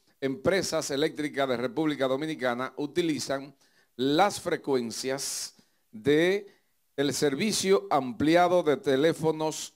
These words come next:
Satel, que forma parte de este medio de comunicación, que es una empresa de mucho tiempo ofreciendo servicios en el país.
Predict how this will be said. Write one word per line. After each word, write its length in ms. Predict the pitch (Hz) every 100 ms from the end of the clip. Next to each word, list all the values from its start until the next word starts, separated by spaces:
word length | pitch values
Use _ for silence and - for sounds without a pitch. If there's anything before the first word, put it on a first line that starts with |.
| -
Satel, 840 | - 147 139 - 147 127 113 101
que 140 | 120
forma 360 | 113 151 160 165
parte 480 | 147 127 107 143 139 - _ _
de 200 | 120 135
este 220 | 147 131
medio 360 | 117 143 135 135
de 160 | 113
comunicación, 880 | - 135 135 123 123 107 127 127 123 - - _
que 200 | - 135
es 280 | 139 - -
una 200 | 147 147
empresa 580 | 156 - 139 - 139 156 _ _ _ _
de 120 | 120
mucho 320 | 127 165 131
tiempo 400 | 143 165 156 143
ofreciendo 560 | 165 127 123 120 147 135
servicios 720 | 131 127 123 - 120 113 -
en 200 | 127 123
el 160 | 143 139
país. 420 | 113 87 85 -